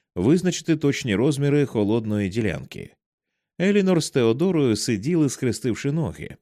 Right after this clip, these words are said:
На підлозі записували докторові заміри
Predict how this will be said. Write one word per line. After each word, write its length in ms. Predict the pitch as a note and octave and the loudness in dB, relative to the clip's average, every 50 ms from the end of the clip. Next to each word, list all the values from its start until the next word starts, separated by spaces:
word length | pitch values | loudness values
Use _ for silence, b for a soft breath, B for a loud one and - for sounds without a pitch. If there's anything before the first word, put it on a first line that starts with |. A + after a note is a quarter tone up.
| _ _ _ _ - | _ _ _ _ -8
На 180 | G2 F#2 F2 E2 | -6 -4 -4 -4
підлозі 640 | - E2+ D2+ C#2+ E2 A2+ D3+ C#3 A2 B2 C3 C3 B2 b b b b b b _ | -4 -6 -6 -4 -2 0 0 0 0 0 -2 -2 -4 b b b b b b _
записували 720 | A2+ G#2 B2+ D#3 D3+ G#3+ G3+ - - F3+ E3+ D#3+ D#3 C#3 | -2 0 0 0 0 0 0 0 0 2 2 4 4 4
докторові 640 | G2+ B2+ C3 - - - A2+ G#2+ G#2 G#2 G#2+ G2+ F2+ | 4 2 0 0 -2 -2 0 2 2 4 4 2 2
заміри 540 | E2 F2+ D#2 C#2+ D2 E2 G#2+ B2 D#3 F3 | 0 -2 -4 -4 -2 -2 -2 0 -2 -2